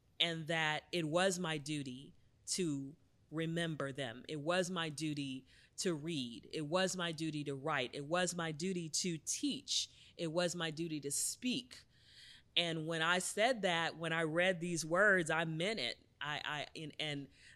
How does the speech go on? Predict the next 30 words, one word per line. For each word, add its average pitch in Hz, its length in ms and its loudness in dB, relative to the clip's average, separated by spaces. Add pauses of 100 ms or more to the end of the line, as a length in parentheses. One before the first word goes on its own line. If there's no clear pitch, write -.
(140)
that 190 240 8
was 190 160 0
how 180 160 2
he 165 100 0
started 156 400 -2
his 156 160 -6
class, 160 600 -2 (600)
with 156 480 2 (600)
the 165 220 0
idea 165 760 2
that 151 360 2 (520)
you 175 220 -2
weren't 190 320 2
coming 226 460 -2
to 190 100 -6
this 170 240 -4
class 170 500 0
just 160 340 -4
to 170 80 -2
learn 156 300 -4
about 147 260 -2
African 143 520 -4
culture, 147 640 -4 (520)
but 160 300 0
you 180 80 -2
were 160 100 0
coming 196 460 -2
to 185 120 -4
this 160 240 -4
class 165 720 0